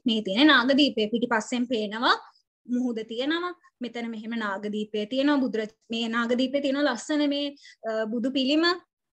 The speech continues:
ඒවා ලස්සනට අඹලා තියෙනවා. මෙතන අර විහෙර විහාරය කරා. මෙතන තියෙන වැදගත්කම තමයි පුතේ බුදුරජාණන් වහන්සේ ඒ චුල්ලෝදන මහෝදර කියන දෙන්නගේ ඒක සමනය කරන්න වැඩම කරපු එක තමයි මෙතන තියෙන විශේෂත්වය.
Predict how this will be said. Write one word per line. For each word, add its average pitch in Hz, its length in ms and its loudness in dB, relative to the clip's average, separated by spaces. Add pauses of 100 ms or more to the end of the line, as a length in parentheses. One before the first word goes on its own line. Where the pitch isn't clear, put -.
(220)
ඒවා 277 220 2
ලස්සනට 294 420 -2
අඹලා 285 300 -2
තියෙනවා. 254 260 -4
මෙතන 254 220 -8
අර 240 120 -10
විහෙර 233 340 -14
විහාරය 247 440 -20
කරා. 302 440 -14
මෙතන 247 300 -4
තියෙන 254 220 -4
වැදගත්කම 262 680 -4
තමයි 254 300 -6
පුතේ 285 200 -4
බුදුරජාණන් 240 680 -8
වහන්සේ 240 440 -6 (600)
ඒ 240 180 4 (300)
චුල්ලෝදන 262 540 2
මහෝදර 240 420 0
කියන 247 320 -4
දෙන්නගේ 220 500 0 (680)
ඒක 247 380 2
සමනය 294 500 0
කරන්න 294 380 -2
වැඩම 269 320 -2
කරපු 277 300 -6
එක 262 120 -8
තමයි 269 240 -2
මෙතන 294 320 -2
තියෙන 254 220 -4
විශේෂත්වය. 247 480 -4